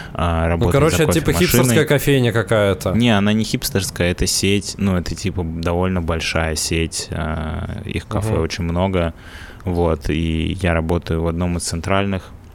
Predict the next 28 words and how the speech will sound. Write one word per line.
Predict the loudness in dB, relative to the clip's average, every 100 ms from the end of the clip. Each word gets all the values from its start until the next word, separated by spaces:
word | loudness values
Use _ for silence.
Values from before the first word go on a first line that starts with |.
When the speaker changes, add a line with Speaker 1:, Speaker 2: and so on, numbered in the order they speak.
| -20 -20 -20 -20 -20 -20 -18 -18 -18 -18 -16 -10
Speaker 1:
и, | -4 -2 -2 -2 -2 -4 -14 -10
а, | -4 -2 0 0 -2 -6 -2
там, | 0 2 0 -2
а, | 0 0 0
очень | -2 -4 -4
много | -4 -2 -2
людей | -4 0 0 2 -2 -6 -20 -18 -6
из | -2
разных | 2 2 0 -2
стран, | -4 -2 0 -2 -6 -14 -20 -20 -20 -20 -20 -20 -20 -20 -20 -20 -14 -2
ну, | 0 0
потому | -2 -2 0
что | -2 -2
в |
основном, | -4 -2 -2 -2
я | -2
так | -4
понимаю, | -4 -2 -2 -2
в | -4
таких | -6 -6 -6 -6
местах | -4 -4 -4
работают | -4 -2 -4 -4 -6
иммигранты. | -6 -2 0 0 -2 -4 -6 -18 -20 -20 -20 -20 -20 -20 -20 -20 -20 -14 -4
Speaker 2:
Мгм. | 0
Speaker 1:
И | 2 2
в | 0
целом, | -2 2 4 4 2 2 -2
а, | -2 0 2 0 0